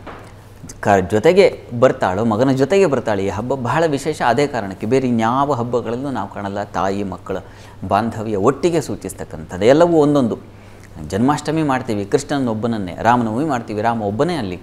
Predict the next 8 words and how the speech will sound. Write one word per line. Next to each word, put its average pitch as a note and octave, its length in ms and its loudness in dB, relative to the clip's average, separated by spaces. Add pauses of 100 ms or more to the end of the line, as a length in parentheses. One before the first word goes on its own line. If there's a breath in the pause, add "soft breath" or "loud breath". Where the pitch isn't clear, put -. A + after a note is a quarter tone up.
(100)
ಇರ್ತಕ್ಕಂಥದ್ದು, D#2 680 -10
ಪರಿವಾರ C3 460 0 (460)
ಕಾಣೋದಿಲ್ಲ. E2 460 -4 (800 loud breath)
ಆದರೆ C#3+ 340 6
ಈ D#3 300 4
ಒಂದು A3 300 2
ಭಾದ್ರಪದ D#3+ 680 -4
ಮಾಸ, D3 300 -4